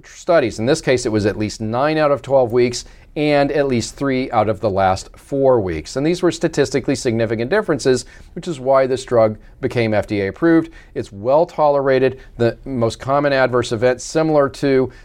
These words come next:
the other G C C agonist, is diarrhea. Uh, and we do recommend that patients be aware of this and that they try to stick with therapy even if they experience some loose stool early on in therapy.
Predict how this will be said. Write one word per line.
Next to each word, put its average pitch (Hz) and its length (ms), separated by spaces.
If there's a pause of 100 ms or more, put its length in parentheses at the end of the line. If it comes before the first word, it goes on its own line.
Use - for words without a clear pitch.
the 123 160
other 147 180
G 131 180
C 127 180
C 127 160
agonist, 120 540
is 120 280
diarrhea. 135 800 (260)
Uh, - 60
and 120 340
we 120 80
do 123 220
recommend 117 680 (120)
that 113 220
patients 110 420
be 104 160
aware 131 320
of 131 80
this 127 340 (220)
and 143 160
that 139 80
they 139 140
try 151 340
to 143 140
stick 131 360
with 120 200
therapy 113 560 (240)
even 147 260
if 123 80
they 120 140
experience 110 600 (100)
some 131 500
loose 117 400
stool 107 420
early 104 280
on 95 240
in 90 120
therapy. 76 540